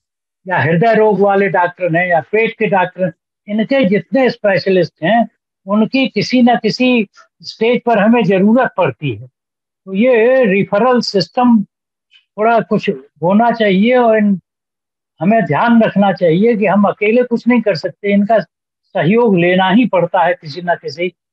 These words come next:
स्टेज में। आप चाहे एलोपैथी से ही इलाज कर रहे हों और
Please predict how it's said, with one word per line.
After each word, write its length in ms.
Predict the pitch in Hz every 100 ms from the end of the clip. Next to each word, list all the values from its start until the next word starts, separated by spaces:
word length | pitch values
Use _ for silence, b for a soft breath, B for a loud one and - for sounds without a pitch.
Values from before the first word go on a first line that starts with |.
| _ 160
स्टेज 420 | - 180 175 135
में। 260 | 180 226 214 - _ _ _
आप 300 | 190 202 202
चाहे 400 | 185 196 180 220
एलोपैथी 680 | 185 175 180 190 175 - 214
से 140 | 202
ही 220 | 220 233 214 - _ _ -
इलाज 300 | 190 202 202
कर 100 | 208
रहे 240 | 180 180 196
हों 280 | 202 226 214
और 220 | 208